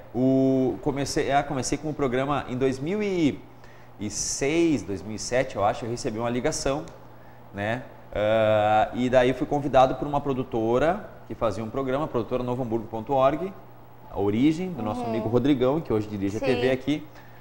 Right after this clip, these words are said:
Speaker 1: porque eles estavam lançando um programa chamado End. É, o resumo era esporte,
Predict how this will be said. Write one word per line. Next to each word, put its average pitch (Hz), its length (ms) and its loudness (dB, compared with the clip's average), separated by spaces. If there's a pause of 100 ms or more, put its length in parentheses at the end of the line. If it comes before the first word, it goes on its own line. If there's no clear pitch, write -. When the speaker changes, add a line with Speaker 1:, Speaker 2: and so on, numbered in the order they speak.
(140)
Speaker 1:
porque 139 180 0
eles 151 100 4
estavam 151 240 4
lançando 151 320 -2
um 151 60 -4
programa 151 380 0
chamado 151 440 -2
End. 113 440 -4 (440)
É, - 80 0
o 113 60 -2
resumo 143 400 0
era 135 80 4
esporte, 127 720 4